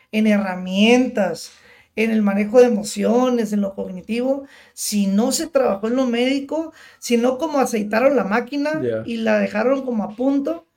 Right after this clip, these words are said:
Speaker 1: como un carro, ¿no?
Speaker 2: Ya.
Speaker 1: O sea, es decir, le está fallando una bujía.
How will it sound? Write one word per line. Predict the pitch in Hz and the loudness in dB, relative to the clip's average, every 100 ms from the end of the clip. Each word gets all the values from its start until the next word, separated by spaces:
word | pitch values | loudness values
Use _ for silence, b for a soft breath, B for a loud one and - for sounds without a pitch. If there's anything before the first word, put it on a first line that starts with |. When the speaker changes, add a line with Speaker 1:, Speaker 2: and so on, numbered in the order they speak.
| _ _ _ | _ _ _
Speaker 1:
como | - 262 | -6 -2
un | 311 | -2
carro, | 302 220 240 180 | 0 0 0 -2
¿no? | 214 269 | -6 -6
Speaker 2:
Ya. | 123 110 107 | -4 -4 -6
Speaker 1:
O | - _ - | -16 _ -8
sea, | 220 | -4
es | 226 | -2
decir, | 220 277 254 - B B _ _ _ _ | 0 2 2 0 B B _ _ _ _
le | - 220 214 | -6 0 0
está | 208 240 240 | 2 2 6
fallando | 277 277 294 | 6 6 4
una | 294 | 2
bujía. | 240 202 240 208 - - | 2 0 -2 -2 -4 -12